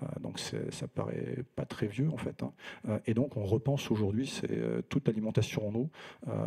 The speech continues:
à l'échelle du territoire. Et également l'animation territorialisée, qui est de repenser toutes les relations avec le monde agricole. On est en partenariat avec la Chambre d'agriculture sur ce sujet-là. Et enfin, dernier point de cette stratégie deux mille cent, c'est ce qu'on appelle l'Observatoire de l'eau.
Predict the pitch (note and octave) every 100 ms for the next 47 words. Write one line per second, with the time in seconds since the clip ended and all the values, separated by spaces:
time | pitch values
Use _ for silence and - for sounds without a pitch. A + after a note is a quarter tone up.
0 | C3 G#2+ G#2 B2 A2+ A#2 G#2+ G#2 G2+ A2
1 | - G2 G2 G#2 A#2 G#2+ G#2+ G#2+ - A2+
2 | G#2+ G#2+ G#2+ G#2+ G2+ B2 - G#2+ G#2+ A2
3 | A2+ - C3+ D3 - - - D#3 D#3 C3+
4 | A#2+ A#2+ - C3 A2 A2 B2 A#2 A2 A2
5 | C3+ D#3 G#2 G2+ G2 - B2+ A2 A#2+ A2
6 | G2+ - A2 G#2 G#2 - - - - -
7 | A2 A2+ G#2 G#2+ D3+ - - - - _
8 | - D3+ - D3 E3+ - _ _ _ _
9 | _ - A2+ G#2+ C3 B2+ B2+ D3+ C3 A#2
10 | - - A2 A2 A2 G2+ A2 - F3+ -
11 | A#2+ - A2+ A2+ E3 C3 - - C#3 B2+
12 | C#3 A#2+ A2 B2